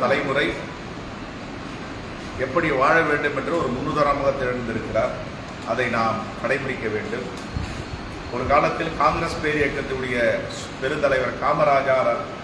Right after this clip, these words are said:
கொண்டு வரப்பட்ட, இயற்றப்பட்ட, வாங்கப்பட்ட சொத்துக்கள் ஒரு சிக்கல் வரும் பொழுது ப. ராமச்சந்திரன் அவர்கள்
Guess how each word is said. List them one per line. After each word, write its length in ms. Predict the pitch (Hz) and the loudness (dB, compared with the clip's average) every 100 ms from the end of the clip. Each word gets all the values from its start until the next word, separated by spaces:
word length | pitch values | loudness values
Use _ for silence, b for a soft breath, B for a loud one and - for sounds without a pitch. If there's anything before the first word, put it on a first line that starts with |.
| - - | -10 -6
கொண்டு 220 | 139 151 | -2 2
வரப்பட்ட, 480 | 135 117 117 110 135 139 | 4 4 0 0 2 2
இயற்றப்பட்ட, 560 | 123 127 120 113 113 127 135 | 2 0 -2 -4 -4 -2 0
வாங்கப்பட்ட 420 | 120 123 120 107 107 | 0 0 -2 -2 -4
சொத்துக்கள் 560 | - 127 160 147 143 - 151 151 - - - 113 - - - - - | -4 -4 -4 -4 -6 -6 -8 -8 -8 -10 -10 -10 -10 -12 -10 -10 -6
ஒரு 100 | 127 - | -4 -4
சிக்கல் 300 | 165 202 185 | 2 4 4
வரும் 220 | 160 131 | 4 2
பொழுது 220 | 127 127 147 139 | 0 0 -2 4
ப. 100 | 147 | 4
ராமச்சந்திரன் 600 | 151 147 - 120 120 117 113 | 6 2 0 -2 0 0 2
அவர்கள் 300 | 113 131 | 2 0